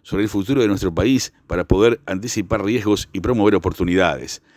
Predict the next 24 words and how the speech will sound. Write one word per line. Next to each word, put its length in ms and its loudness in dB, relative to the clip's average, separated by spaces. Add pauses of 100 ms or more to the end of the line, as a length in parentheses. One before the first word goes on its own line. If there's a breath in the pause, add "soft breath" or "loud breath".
(240 loud breath)
Esta 160 -8
es 80 -10
una 100 -2
iniciativa 540 2
que 100 -2
pretende 320 -2
crear 400 0
un 140 -8
espacio 360 -6
de 60 -4
reflexión 640 -2 (280 soft breath)
e 100 -8
intercambio, 720 -2 (220 soft breath)
lo 100 -2
que 60 -4
refleja 420 0
el 100 0
mandato 360 0
de 80 4
Naciones 320 -2
Unidas 340 0
sobre 340 0 (260 loud breath)
desarrollo 420 0
sostenible 640 -2